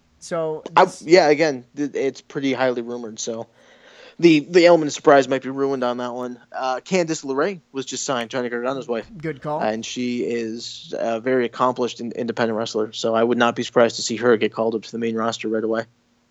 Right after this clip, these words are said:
Speaker 1: The
Speaker 2: And how about Gargano in the men's ru-, uh, men's rumble?
Speaker 1: There you go. That could, well,
Speaker 2: Huh?
Speaker 1: yeah, 'cause I don't think he's gonna
Speaker 2: Johnny
Speaker 1: win the
Speaker 2: wrestling?
Speaker 1: N X T title.
Speaker 2: Yeah.
Speaker 1: So they might just bring him up. Uh,
Speaker 2: Yeah.
Speaker 1: <laughs>
Speaker 2: Yeah, I'd see
Speaker 1: funny,
Speaker 2: that.
Speaker 1: funny thing I read on somewhere on Facebook,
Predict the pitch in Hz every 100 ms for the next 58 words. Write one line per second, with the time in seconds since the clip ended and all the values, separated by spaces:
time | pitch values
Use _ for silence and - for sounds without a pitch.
0 | _ _ _ - 147 156 156 156 - _
1 | _ - 131 151 180 175 170 180 160 165
2 | 196 202 196 196 427 339 175 135 147 139
3 | 175 339 233 156 123 131 135 156 208 185
4 | 185 175 190 156 156 196 330 - 160 151
5 | - 170 175 175 151 139 160 175 160 180
6 | 254 254 139 127 120 120 123 _ _ _
7 | _ - 127 104 _ _ _ - 143 143
8 | 139 127 123 143 139 127 120 - _ _
9 | - 135 131 131 127 131 127 127 _ 156
10 | - 160 147 - - 131 180 185 180 165
11 | _ _ - 202 214 208 190 165 160 175
12 | 165 151 143 135 202 175 143 143 139 147
13 | 147 139